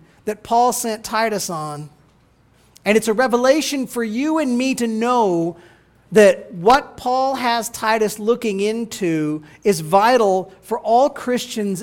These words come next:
everywhere. What have we seen so far in the book of Titus? You may not remember. I've been gone a couple weeks.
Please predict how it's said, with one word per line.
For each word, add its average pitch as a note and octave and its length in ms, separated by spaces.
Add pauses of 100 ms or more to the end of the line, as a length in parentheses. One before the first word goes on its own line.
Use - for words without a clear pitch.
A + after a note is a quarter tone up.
everywhere. D#3 760 (1700)
What D4 100
have D4 40
we D4 60
seen D4 300
so A3 180
far F#3+ 400
in D#3+ 80
the E3 60
book F3 240
of - 100
Titus? E3+ 580
You F#3+ 100
may G#3+ 100
not G3+ 160
remember. E3 420
I've D#3 100
been F3+ 140
gone F3+ 200
a - 20
couple D3+ 260
weeks. D3 600